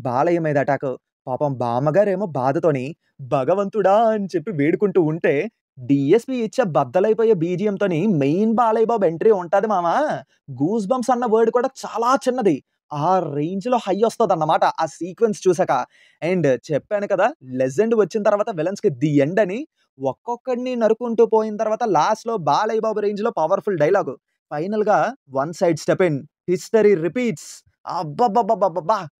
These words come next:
Literally ఇప్పటికీ ఆ సీక్వెన్స్‌ని చూసినా సరే పిచ్చ హై వస్తదనుకోండి. And finally number one,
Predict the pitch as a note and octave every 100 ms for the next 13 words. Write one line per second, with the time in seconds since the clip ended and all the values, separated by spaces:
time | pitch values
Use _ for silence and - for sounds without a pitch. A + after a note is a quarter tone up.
0 | _ C#3 C#3 G#3+ G#3+ G3+ G#3+ C4+ D#3+ D#3+
1 | - B3+ A3+ B3+ B3 A#3 A3+ G3 A3 G3
2 | G#3+ - G3 G#3 G3+ D#3 G#3 - F#3 _
3 | - F#3 F#3 B3 - A3+ G#3+ A3 G3+ B3+
4 | - _ _ - D3+ C3+ A#2+ C#3 B2+ C3
5 | D#3 F#3 F#3 G#3 C#4+